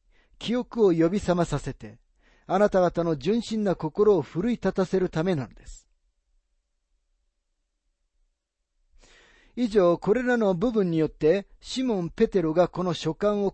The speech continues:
書いたことが絶対的に明確です。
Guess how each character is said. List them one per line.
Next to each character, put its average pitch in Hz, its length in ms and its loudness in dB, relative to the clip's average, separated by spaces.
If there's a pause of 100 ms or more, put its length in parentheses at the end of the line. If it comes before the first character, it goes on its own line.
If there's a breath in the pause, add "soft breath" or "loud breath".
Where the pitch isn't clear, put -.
書 233 100 0
い 208 60 -4
た 170 140 -2
こ - 140 -10
と 151 120 -6
が 175 220 2 (220 soft breath)
絶 165 420 0
対 240 220 0
的 208 280 -4
に 220 140 0
明 156 240 2
確 - 220 -12
で - 120 -20
す。 - 240 -20